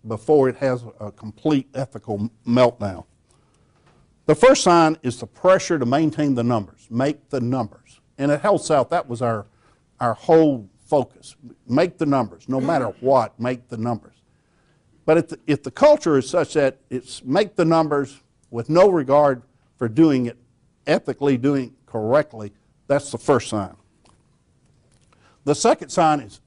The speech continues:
fear in silence. Richard managed by intimidation.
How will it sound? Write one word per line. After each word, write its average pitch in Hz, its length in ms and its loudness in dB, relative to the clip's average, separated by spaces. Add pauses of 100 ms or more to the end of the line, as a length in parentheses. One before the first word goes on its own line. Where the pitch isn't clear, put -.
(120)
fear 190 400 2
in 139 160 -4
silence. 131 560 -4 (320)
Richard 160 540 2
managed 131 580 -2
by 123 160 -4
intimidation. 113 680 -8